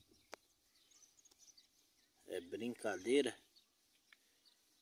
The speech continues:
O jovem de hoje tá assim, pessoal. Valeu! E, pessoal, a caçadinha aí que a gente fez aí na praça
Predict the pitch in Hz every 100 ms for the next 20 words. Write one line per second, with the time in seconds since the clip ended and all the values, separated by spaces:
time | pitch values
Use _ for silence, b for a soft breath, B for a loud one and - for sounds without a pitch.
0 | - - 95 87 107 123 110 117 107 113
1 | 113 131 139 131 - - 131 135 - 120
2 | 117 - - - - - - - 107 104
3 | 107 117 131 143 147 139 123 101 - -
4 | - - - - b b b b b b
5 | b - - 110 123 123 - 110 - -
6 | 101 147 233 127 120 110 104 - 110 -
7 | - 117 107 101 113 113 104 110 - 110
8 | 101 110 107 - 104 104 104 98 101 104
9 | 101 104 - - 95 110 117 - - -
10 | -